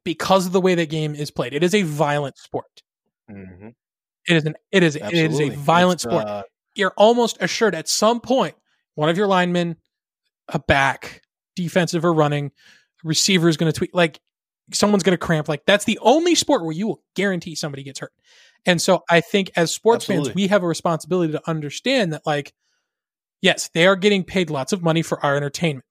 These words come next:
Speaker 1: Let's not take this away. But every single time they go to do the thing that we're paying them to do could be the last time they do the thing.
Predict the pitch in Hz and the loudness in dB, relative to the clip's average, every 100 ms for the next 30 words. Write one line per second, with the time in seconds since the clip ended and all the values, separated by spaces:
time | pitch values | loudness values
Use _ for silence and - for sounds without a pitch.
0 | _ _ _ - 139 151 - 139 123 143 | _ _ _ -16 -14 -14 -14 -16 -14 -8
1 | 156 165 - _ _ _ _ _ - - | -2 -2 -4 _ _ _ _ _ -20 -10
2 | - 180 185 233 254 240 233 262 214 143 | 0 2 2 0 0 0 0 0 0 2
3 | 180 233 196 247 180 190 165 214 190 180 | 2 4 4 2 2 -2 0 -2 0 -2
4 | - 247 175 160 - _ _ _ 160 170 | 2 2 2 -2 -10 _ _ _ -2 0
5 | 165 160 220 220 233 233 190 214 190 180 | 0 0 0 2 0 0 0 -2 -4 -6
6 | 196 269 165 - _ _ - 277 175 220 | 0 2 0 -2 _ _ 0 2 2 0
7 | 180 165 175 - - 185 156 160 147 151 | 0 0 -2 -2 -2 -2 0 -2 -2 -8
8 | 131 - | -6 -6